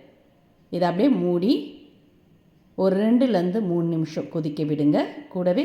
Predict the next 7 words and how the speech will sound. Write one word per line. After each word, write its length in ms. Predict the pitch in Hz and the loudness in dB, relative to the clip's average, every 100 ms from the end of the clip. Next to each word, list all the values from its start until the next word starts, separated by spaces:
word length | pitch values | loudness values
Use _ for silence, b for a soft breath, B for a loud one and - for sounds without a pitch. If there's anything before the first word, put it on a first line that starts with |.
| 294 | 0
கொஞ்சமா 440 | 220 233 247 240 214 170 | 0 0 0 0 0 0
மஞ்சத்தூளை 600 | 175 190 269 240 185 214 - | -2 0 -2 -2 -4 -4 -2
சேர்த்து 340 | 151 151 240 359 - B B B B B - | -2 -2 -4 -4 -6 B B B B B -2
கலந்துட்டு 460 | 175 214 240 196 226 | 0 2 0 0 -2
மூடி 180 | 165 147 | -2 -2
வைங்க. 260 | 143 139 135 - - - _ b b b b 180 | -2 -4 -4 -6 -18 -20 _ b b b b -2
மூடி 240 | 185 220 | 0 2